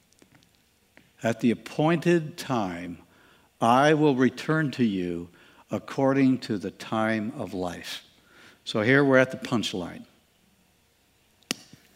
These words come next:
God shows up not indefinitely. It's not our timetable.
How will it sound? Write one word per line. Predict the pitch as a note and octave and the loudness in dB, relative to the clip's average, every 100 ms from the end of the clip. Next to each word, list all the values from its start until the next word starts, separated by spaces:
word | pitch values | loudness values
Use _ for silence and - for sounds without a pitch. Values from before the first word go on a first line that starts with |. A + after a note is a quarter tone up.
| _ _ _ _ _ _ _ _ - | _ _ _ _ _ _ _ _ -4
God | C#3 C3 E3 G3 | 4 6 6 4
shows | - F#3 F#3 C3+ | 2 4 4 4
up | A#2 A2 - - _ _ _ _ _ _ _ _ _ _ _ _ _ | 4 2 -2 -20 _ _ _ _ _ _ _ _ _ _ _ _ _
not | A#2+ C3 | 4 6
indefinitely. | D3+ C3 C3 A#2+ - F2 - E2+ - - _ _ _ _ _ - | 6 4 4 4 2 -4 -6 -10 -14 -20 _ _ _ _ _ -10
It's | - | -4
not | G#2 G#2+ C3+ | 2 2 2
our | C#3 | 0
timetable. | D#3 C#3+ D3 C#3+ C3+ C#3 C#3 | 2 2 2 4 4 2 -2